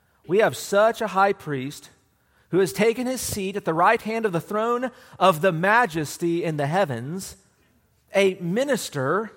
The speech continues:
in the sanctuary and in the true tabernacle which the Lord pitched, not man.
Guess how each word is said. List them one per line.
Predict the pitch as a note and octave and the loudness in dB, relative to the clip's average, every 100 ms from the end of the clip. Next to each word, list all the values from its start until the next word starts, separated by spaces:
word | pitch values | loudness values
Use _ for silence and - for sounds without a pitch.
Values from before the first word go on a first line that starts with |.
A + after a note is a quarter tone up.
| _ _ _ - | _ _ _ -4
in | F#3 F#3+ | -2 0
the | G3 | 0
sanctuary | - G#3+ C#4 D4 - D#3+ C#3 C#3+ E3 G3 - - | -2 -2 -4 -4 -6 -2 0 0 0 -2 -4 -4
and | E3+ | -2
in | F#3+ | 0
the | F#3+ | -2
true | - - D4 D#4+ | -4 -8 -6 -4
tabernacle | D#4+ G3+ F#3+ F3+ F3 F3 F3+ G3+ G3+ G3 - | -2 2 4 4 0 0 0 0 0 -2 -8
which | - F3+ D#3+ | -4 -2 -2
the | F#3+ | -2
Lord | F3 G3 A#3 B3+ G#3+ - | 0 2 4 4 0 -8
pitched, | - G#3+ G3+ - | -2 0 0 -8
not | D#3+ F3 G3 E3+ | -4 0 0 0
man. | F3 D#3 G#2 F2+ | -2 -2 -6 -10